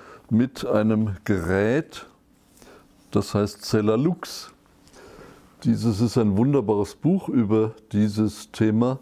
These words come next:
Cellalux. Ist die Zelle gesund, ist der Mensch gesund. Die Zellbiologie wurde ja schon gefunden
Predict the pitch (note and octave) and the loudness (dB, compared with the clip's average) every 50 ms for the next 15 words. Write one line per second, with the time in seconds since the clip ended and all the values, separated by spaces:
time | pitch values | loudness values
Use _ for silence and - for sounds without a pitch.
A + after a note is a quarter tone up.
0 | - - - - _ _ _ - - - - - A#2+ A2+ A2+ A#2 B2+ C3+ D3 D3 | -12 -20 -20 -20 _ _ _ -16 -12 -6 -2 0 0 2 2 2 2 2 2 0
1 | D#3 E3 - - - - - - - - - - - - _ _ _ _ _ _ | 0 -2 -6 -12 -14 -14 -14 -14 -14 -16 -18 -20 -20 -20 _ _ _ _ _ _
2 | - - - - - - - C3+ A#2+ - - B2+ A2 - - - D3 D3+ E3 F#3+ | -20 -20 -20 -20 -18 -4 -2 -2 -2 0 -2 -2 -2 -2 0 0 0 2 2 0
3 | E3+ E3+ D#3+ C3+ C3+ D#3 E3 E3+ F#3 F#3+ F#3 - - G#2+ A#2 G#2+ - - - B2+ | 0 0 0 2 2 2 2 2 0 0 -2 -4 -4 -2 -2 -2 -2 0 0 2
4 | A#2+ A#2 G#2+ G#2+ G#2+ A#2 B2+ C3 A#2+ - - - - - - - A#2 A2 G#2+ G#2 | 2 2 2 2 2 2 2 0 0 -2 -6 -8 -10 -12 -6 -2 0 2 2 0
5 | F#2+ E2+ E2 G2 G#2 G2+ G2 G2 F#2 F2+ E2+ - - - - - _ - - - | 0 0 0 0 2 2 2 0 0 -2 -4 -6 -12 -20 -20 -20 _ -20 -20 -20
6 | - - - - - - - - - - - - - - - - - - - - | -20 -20 -20 -20 -20 -20 -20 -20 -20 -20 -20 -20 -20 -20 -20 -20 -20 -20 -20 -20
7 | - - - - G2+ E2+ - - - - A#2+ C3+ C#3+ C3 B2+ C#3+ D#3+ D#3+ D#3 E3 | -20 -8 -4 -4 -4 -2 -4 -2 0 2 2 2 2 0 2 2 2 2 2 0
8 | E3 B2 C3+ E3+ F#3 F3 C#3+ C3+ C3 B2 B2 A#2+ A#2 A2+ A2+ A2+ A2 F#2+ - - | 0 0 0 0 0 2 2 2 2 2 2 2 2 2 0 0 -2 -6 -6 -2
9 | A#2+ A2+ A2+ A2+ A#2 G#2 G2 A2 G2+ - - A#2+ B2+ C#3 C#3 A#2+ B2 A#2 A#2 A#2 | -2 0 0 0 0 -2 -2 -6 -4 -2 0 0 0 0 0 0 2 2 2 2
10 | A2+ G#2+ G#2 G2 G2 F#2 | 0 0 -2 -4 -8 -12